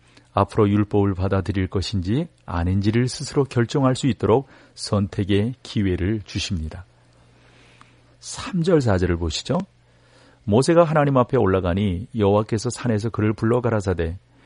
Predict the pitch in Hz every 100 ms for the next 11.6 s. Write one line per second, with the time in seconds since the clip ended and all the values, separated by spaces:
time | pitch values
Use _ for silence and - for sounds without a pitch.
0 | _ _ 104 123 165 123 107 - 120 101
1 | 90 92 120 - - - - 113 101 101
2 | 101 92 92 107 175 _ _ 117 104 120
3 | 101 98 98 92 95 82 92 113 - 92
4 | 80 85 - _ _ _ 98 95 139 131
5 | 160 - _ _ 131 123 127 131 160 175
6 | - - - 143 147 147 151 143 151 156
7 | 156 - 127 123 - 139 151 131 147 139
8 | 127 - 113 98 85 90 _ _ _ _
9 | _ _ _ _ 104 107 110 117 - 127
10 | 131 - 127 - 127 127 120 117 117 120
11 | 127 151 117 110 110 113